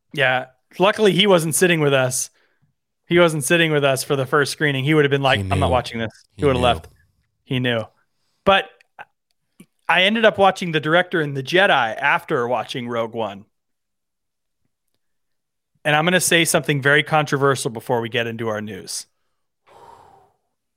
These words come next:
Speaker 1: I think The Last Jedi is my favorite of the Disney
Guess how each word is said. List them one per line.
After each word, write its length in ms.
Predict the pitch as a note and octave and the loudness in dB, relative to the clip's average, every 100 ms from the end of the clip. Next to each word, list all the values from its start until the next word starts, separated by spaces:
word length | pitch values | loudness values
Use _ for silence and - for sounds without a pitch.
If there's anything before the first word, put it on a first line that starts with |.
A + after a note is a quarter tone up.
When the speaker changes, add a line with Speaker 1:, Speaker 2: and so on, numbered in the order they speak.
| - | -8
Speaker 1:
I 100 | B2 | -4
think 260 | - F3+ - | -2 -2 0
The 100 | C#3 | 2
Last 360 | C3+ C3 - | 2 0 -4
Jedi 420 | C3 C#3 B2+ A2+ | 0 2 2 0
is 160 | A2 - | -6 -8
my 160 | G#2+ G#2+ | -8 -8
favorite 640 | - A2+ G#2+ G#2 G2 - - | -6 -4 -4 -8 -14 -16 -10
of 220 | A#2+ A2 | -10 -8
the 100 | G#2+ | -12
Disney 560 | G2+ G2+ G2+ G2 F#2 | -10 -10 -10 -14 -16